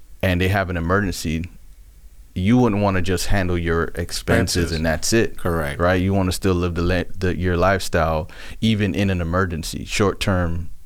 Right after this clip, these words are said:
Speaker 1: emergency.
Speaker 2: So the different, one of the, two of the different strategies for establishing an emergency fund is three to six,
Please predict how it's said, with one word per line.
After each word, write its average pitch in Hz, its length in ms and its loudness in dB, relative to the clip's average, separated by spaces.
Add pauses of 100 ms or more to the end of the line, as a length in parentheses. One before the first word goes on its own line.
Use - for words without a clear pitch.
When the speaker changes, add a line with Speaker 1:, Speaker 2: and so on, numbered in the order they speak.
(260)
Speaker 1:
emergency. 85 680 0
Speaker 2:
So - 160 2
the 123 80 2
different, 147 380 0
one 156 160 2
of 160 100 -2
the, - 60 -10
two - 240 0
of 170 60 0
the - 180 -8 (120)
different 127 300 0
strategies 117 480 0
for 107 320 4
establishing 107 800 2
an - 220 -2
emergency 104 540 2
fund 95 360 2
is 87 260 0 (300)
three 120 180 4
to 127 80 2
six, 127 260 -2